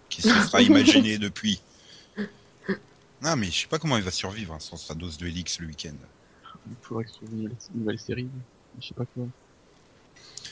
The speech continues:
Speaker 1: Bien, bon ben on s'arrête là pour cette semaine, donc, et on se retrouve vendredi prochain pour jouer.
Speaker 2: Ok, vendredi, bonne semaine.
Speaker 1: Steve Buscemi, lui, dans Armageddon, il dit « Au revoir, Maxou ».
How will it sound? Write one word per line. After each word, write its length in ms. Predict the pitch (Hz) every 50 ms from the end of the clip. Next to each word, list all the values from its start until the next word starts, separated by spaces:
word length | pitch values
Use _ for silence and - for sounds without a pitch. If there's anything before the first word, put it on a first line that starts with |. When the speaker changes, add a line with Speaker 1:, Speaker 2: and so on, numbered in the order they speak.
| - - - - - -
Speaker 1:
Bien, 280 | 123 120 139 165 190 190 -
bon 180 | 147 147 185 214
ben 760 | 220 208 190 180 170 165 160 156 147 147 143 139 139 139 135
on 40 | 127
s'arrête 380 | - - - 120 - - - -
là 100 | 90 92
pour 160 | - 92 85
cette 180 | - - 90
semaine, 340 | - - - 78 85 95 120
donc, 240 | 120 127 143 - -
et 40 | 131
on 60 | 123
se 160 | - - 117
retrouve 520 | 110 101 101 110 - - - - 123 110 107
vendredi 380 | 113 135 139 127 135 139 139
prochain 760 | 131 - - 135 127 - - - - 107 107 113 120 127 131 127 - - _ _ -
pour 160 | - 104 104
jouer. 380 | 104 104 101 98 101 90 98 120 - - - - _ _ - - - - - - _ -
Speaker 2:
Ok, 240 | 320 339 330 - - 262 247 240 254 269 254
vendredi, 500 | 254 269 262 269 277 233 220 226 233 233
bonne 180 | 247 262 269
semaine. 520 | - 277 262 247 220 220 220 214 220 214 233 - - - - - - -
Speaker 1:
Steve 280 | - - - - 92 87
Buscemi, 380 | 90 95 - - 92 95 104
lui, 160 | 107 107 98 95
dans 240 | 82 80 78 65 60 - - _ _ _ _ -
Armageddon, 600 | - 80 82 85 87 90 92 90 85 92 104 101
il 120 | 90 82
dit « 260 | 76 82 98 107 - - - - - -
Au 60 | - 85
revoir, 240 | 78 98 123 123
Maxou ». 320 | 110 95 - - - 101